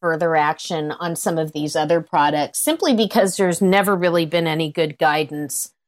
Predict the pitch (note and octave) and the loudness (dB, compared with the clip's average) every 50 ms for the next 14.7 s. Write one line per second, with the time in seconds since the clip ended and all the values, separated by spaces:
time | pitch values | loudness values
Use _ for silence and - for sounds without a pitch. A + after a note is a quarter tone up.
0 | _ _ _ _ _ _ _ - F3+ D#3+ D3+ - F3 D3+ D#3 D#3 D3+ D3+ D3+ D3+ | _ _ _ _ _ _ _ -4 -4 -4 -2 -2 0 0 2 2 2 2 0 0
1 | - - C#3+ C#3+ C3+ - D#3+ D3+ D3 D3+ D3+ D3 D3 D3+ C3+ D#3+ D3+ D3 C#3 - | -2 -6 -8 -8 -6 -4 -4 -2 0 0 0 0 0 -2 -2 -2 -2 -2 -4 -4
2 | - F3+ F3+ F#3 - - - - F3+ D#3 D3+ D#3 - - - - E3+ F3 E3+ E3 | -2 0 0 0 0 -2 -2 0 2 2 2 2 0 -2 -6 -4 -2 -2 0 0
3 | D#3+ D#3 E3 - _ _ _ _ _ _ - - B3 A#3 A#3+ A#3 A3 G#3 G3+ G3 | 0 -2 -2 -6 _ _ _ _ _ _ -2 0 2 2 4 4 4 4 6 4
4 | F#3+ F#3 F3+ F3+ F3+ - _ _ _ _ _ _ _ _ _ _ - F3 F3 E3+ | 4 4 2 2 0 -4 _ _ _ _ _ _ _ _ _ _ -14 -12 -10 -8
5 | D#3+ D3+ D3+ D3+ - - _ E3+ E3+ - - - - C4+ C4+ B3 G3+ G3 G#3+ A#3 | -8 -8 -8 -8 -10 -6 _ -6 -4 -4 -4 -2 -2 0 2 2 2 2 2 0
6 | A#3 - F3+ E3 E3+ E3+ F3+ F3+ F#3 F#3 F#3 F3+ - - _ _ _ _ _ _ | 0 0 -2 -2 0 0 2 4 4 4 4 2 0 -2 _ _ _ _ _ _
7 | _ _ _ _ _ _ _ F#3 F3+ F3 F3 E3+ - E3+ E3 D#3 D3+ E3 D#3+ - | _ _ _ _ _ _ _ -4 -2 -2 -2 -4 -4 -6 -8 -6 -8 -8 -8 -8
8 | - D3+ D3+ D#3+ E3 E3 E3 D#3+ D3 D3 C#3 C#3 C#3 C#3 - _ E3 D3+ C3+ C3 | -10 -8 -6 -6 -4 -6 -6 -6 -6 -6 -6 -6 -6 -10 -10 _ -4 -4 -4 -4
9 | - - E3 D#3 D#3 - E3+ D#3+ D3+ B2 - _ D#3+ D#3 D3 C#3+ C#3 - D#3+ D#3 | -4 -2 0 0 0 0 -2 -4 -6 -6 -8 _ -10 -8 -8 -8 -4 0 0 0
10 | D3+ - - C#3+ D3 D3 - - C3+ - - D#3 D3 C#3 C#3+ - - - C#3+ C3+ | 0 -2 -6 -8 -8 -6 -6 -8 -10 -8 -4 -4 -2 -2 -4 -4 -6 -6 -6 -6
11 | - C3+ C3+ B2 - C3 C#3 C3+ B2 G2+ - - - - F3 D#3 - - _ _ | -8 -8 -10 -10 -10 -6 -2 -2 -2 -2 -2 -6 -2 0 0 0 0 -2 _ _
12 | _ F3 E3 - - - A#3 G#3 F#3 F3 - F#3 F3 E3 D#3 - - - G#3 G3 | _ -8 -6 -6 -4 -2 0 0 0 2 2 2 2 2 2 0 0 2 2 2
13 | A3 - G#3+ A#3 C#4+ C#4 A#3+ A3+ G#3 F#3+ F#3 F3 E3 E3 D#3 D3+ D3+ D#3 D3+ - | 2 4 4 4 4 6 4 4 2 2 2 2 2 0 -2 -2 -4 -4 -6 -6
14 | _ C#3+ C#3+ D3 D#3 C#3+ D3 C#3+ C#3+ C#3+ C#3 - - | _ -6 -4 -4 -4 -6 -6 -8 -8 -8 -10 -12 -16